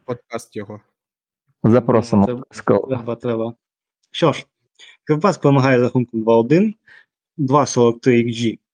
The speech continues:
Speaker 3: проти нуль чотирьох у Олександрії. Має тридцять три бали, посідає першу позицію, ну, Олександрія має тринадцять балів і посідає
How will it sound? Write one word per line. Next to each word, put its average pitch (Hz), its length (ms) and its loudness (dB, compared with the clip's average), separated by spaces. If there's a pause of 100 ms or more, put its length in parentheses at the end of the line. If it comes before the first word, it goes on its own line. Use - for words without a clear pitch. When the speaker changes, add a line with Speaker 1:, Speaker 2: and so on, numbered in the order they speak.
Speaker 3:
проти 120 260 -2
нуль 127 260 4
чотирьох 113 640 -2
у 113 300 0
Олександрії. 175 560 0 (680)
Має 147 200 2
тридцять 127 300 0
три 123 100 0
бали, 170 320 2
посідає 120 400 -2
першу 131 400 0
позицію, 190 520 0
ну, 190 60 4
Олександрія 131 500 2
має 110 160 -4
тринадцять 160 440 0
балів 131 320 0
і 127 40 -10
посідає 123 520 -4